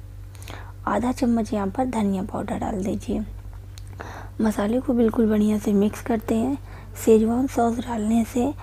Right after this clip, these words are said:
मैक्रोनी में टेस्ट बहुत बढ़िया आता है और ये बिल्कुल मार्केट स्टाइल बनती है। तो हमने इसे मिक्स कर दिया है। टमाटर को मसालों के साथ हम थोड़ी देर तक पकाएंगे। इसके लिए इसे ढक दें और दो मिनट पकने दें।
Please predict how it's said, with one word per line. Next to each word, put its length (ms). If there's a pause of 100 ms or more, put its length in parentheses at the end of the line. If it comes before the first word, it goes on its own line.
(340)
मैक्रोनी 460
में 140
टेस्ट 400
बहुत 340
बढ़िया 460
आता 200
है 180
और 200
ये 240
बिल्कुल 420 (440)
मार्केट 440
स्टाइल 420
बनती 420
है। 160 (300)
तो 80
हमने 280
इसे 200
मिक्स 300
कर 200
दिया 300
है। 120 (480)
टमाटर 400
को 120
मसालों 460
के 120
साथ 300
हम 140
थोड़ी 280
देर 200
तक 260
पकाएंगे। 520 (100)
इसके 280
लिए 200
इसे 220
ढक 240
दें 220
और 220
दो 220
मिनट 320
पकने 420
दें। 200